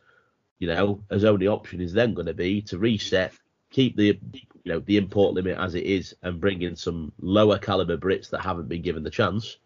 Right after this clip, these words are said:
or it's gonna be to increase the Brit, the import amount,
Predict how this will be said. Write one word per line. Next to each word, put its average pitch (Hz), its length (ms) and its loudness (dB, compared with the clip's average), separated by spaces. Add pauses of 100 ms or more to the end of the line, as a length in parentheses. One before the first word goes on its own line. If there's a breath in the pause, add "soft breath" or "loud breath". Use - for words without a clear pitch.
(600 soft breath)
or 113 480 6
it's 104 160 0
gonna 101 220 0
be 95 280 2
to 101 180 -4
increase 104 480 0
the 92 80 -6
Brit, 101 300 0
the 104 120 4
import 101 400 0
amount, 85 340 -4